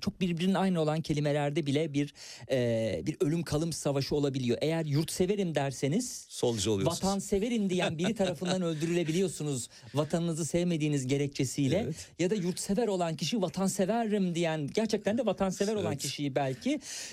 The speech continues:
Speaker 1: "yurtsever değil, bu vatansever" diye öldürebiliyor. Son paragrafı okuyayım. "On iki Eylül döneminde hayatını kaybeden, kendilerine yurtsever veya vatansever diyen her iki taraftan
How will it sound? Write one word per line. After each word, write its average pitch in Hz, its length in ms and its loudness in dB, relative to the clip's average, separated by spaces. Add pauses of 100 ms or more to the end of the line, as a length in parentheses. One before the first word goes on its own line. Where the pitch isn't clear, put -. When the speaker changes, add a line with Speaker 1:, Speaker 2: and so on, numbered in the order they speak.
Speaker 1:
"yurtsever 185 600 0
değil, 190 360 2
bu 151 100 2
vatansever" 160 640 0
diye 180 140 2
öldürebiliyor. 127 560 0
Son 202 300 0
paragrafı 156 480 0
okuyayım. 123 300 -2
"On 196 120 4
iki 165 180 0
Eylül 135 280 2
döneminde 143 480 2
hayatını 147 500 0
kaybeden, 165 560 2 (280)
kendilerine 165 500 2
yurtsever 170 680 0
veya 196 280 0
vatansever 175 720 -2
diyen 131 240 0
her 233 280 -2
iki - 220 -4
taraftan 165 640 0